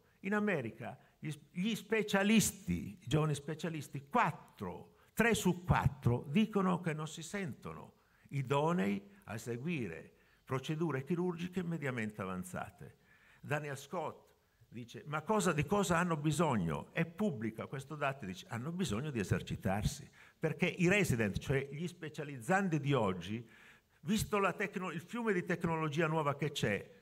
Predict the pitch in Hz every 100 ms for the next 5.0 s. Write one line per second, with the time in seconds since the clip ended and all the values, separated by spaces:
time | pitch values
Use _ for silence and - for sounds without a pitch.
0 | _ _ - - 233 151 107 104 123 -
1 | _ _ _ _ _ _ - 220 233 165
2 | 139 139 170 180 208 202 226 240 226 240
3 | 226 180 202 175 165 175 98 78 - _
4 | _ - 247 180 - - - 120 -